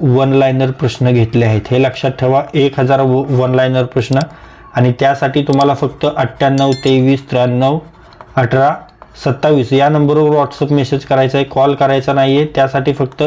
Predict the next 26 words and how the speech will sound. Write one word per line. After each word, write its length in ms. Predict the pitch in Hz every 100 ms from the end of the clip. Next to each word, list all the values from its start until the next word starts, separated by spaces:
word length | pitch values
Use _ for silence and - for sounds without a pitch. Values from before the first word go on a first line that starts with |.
| 151
एकोणपन्नास 680 | 139 135 139 135 127 113 113
इतकी 400 | 131 127 - 170 180 - - -
माफक 480 | 135 135 131 175 170
फी 260 | - 170 165
आपण 300 | 160 151 143
ठेवलेली 420 | 143 123 120 113
आहे, 100 | 107
हे 140 | 127
लक्षात 280 | 143 - 156
ठेवा. 280 | 143 143 156 - - - - - -
त्यानंतर 440 | 135 151 147 160 170 - - - _ _ _ 143
पहा, 200 | 135 170 - - _ - - -
केसरी 440 | 151 151 156 170 175 -
आणि 240 | 147 156
मराठा 380 | 151 131 120 120
हे 160 | 110 143
वृत्तपत्र 680 | 147 147 - 151 156 156
कोणी 300 | 151 156 160
सुरू 220 | 156 151 151
केले? 260 | 151 151
केसरी 380 | 151 143 139 143
आणि 160 | 143 147
मराठा 400 | 147 139 135 143
हे 120 | 143
वृत्तपत्र 720 | 139 135 - 143 131 139 160 - - - - 131
आगरकर 480 | 135 143 151 170